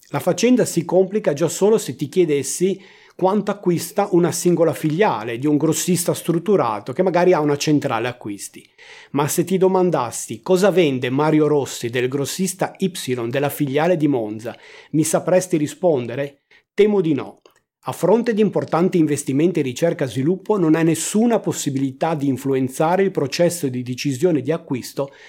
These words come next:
del cliente finale. Ma allora come posso risolvere questa frizione nel mio processo di vendita?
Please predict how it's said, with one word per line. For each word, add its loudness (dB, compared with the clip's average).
del 0
cliente 0
finale. -8
Ma 0
allora 2
come 2
posso -2
risolvere -2
questa -2
frizione -2
nel -2
mio 2
processo -6
di -8
vendita? -12